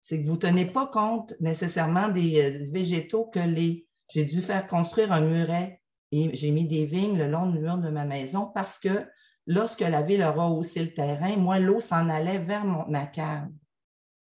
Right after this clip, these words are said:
J'ai dû, moi, prendre en charge ça pour pas avoir de l'eau dans mon sous-sol. J'ai planté des vignes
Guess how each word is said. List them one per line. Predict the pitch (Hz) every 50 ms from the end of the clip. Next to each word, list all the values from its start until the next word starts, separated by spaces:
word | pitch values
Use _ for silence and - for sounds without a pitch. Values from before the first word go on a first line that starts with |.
| _ _ _ _ _ _ _ _ _ _ -
J'ai | 160 143 160 151
dû, | 147 151 196 220 233 - -
moi, | 175 165 170 180 185 190 190 - - -
prendre | - 170 165 165 160
en | 151 139
charge | 143 - - 170 151 151 151
ça | - - - 202 208 214 208 -
pour | - 156 -
pas | - 180 175 180
avoir | - - 143 139 139 131 143 156 165 156
de | 151
l'eau | 147 147 165 185
dans | 175 165 151
mon | 147 139 139 139
sous-sol. | - - 143 - - - 147 151 165 202 302 - _ _ _ _
J'ai | - - 151 151
planté | 151 165 160 170 170 233 226
des | 190 208 208 190
vignes | 175 185 196 202 214 214 196 190